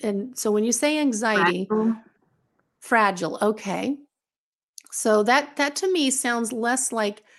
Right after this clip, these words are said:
Speaker 1: anx-, eh, being anxious and more exposed. Would that be a fair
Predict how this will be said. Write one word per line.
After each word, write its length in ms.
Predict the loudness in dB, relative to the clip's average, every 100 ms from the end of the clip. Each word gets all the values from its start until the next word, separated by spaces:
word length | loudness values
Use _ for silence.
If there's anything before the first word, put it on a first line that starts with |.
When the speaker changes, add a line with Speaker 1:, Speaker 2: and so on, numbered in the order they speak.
| _ _ -6
Speaker 1:
anx-, 400 | -2 0 -2 -6 -10
eh, 120 | -6 -2
being 260 | 0 -2 -6 -4
anxious 640 | 0 0 -2 -2 -2 -2 -2
and 240 | -2 0
more 440 | -2 0 -2 -2 -10 _ _ _
exposed. 1200 | -4 0 0 -2 -2 -2 0 -2 -6 -6 -6 -6 -12 _ _ _ _ _ _ _ _
Would 200 | -6 -4
that 300 | 0 -2 -2 _
be 200 | -2 0
a 80 | -2
fair 680 | -2 -2 0 0 -2 -4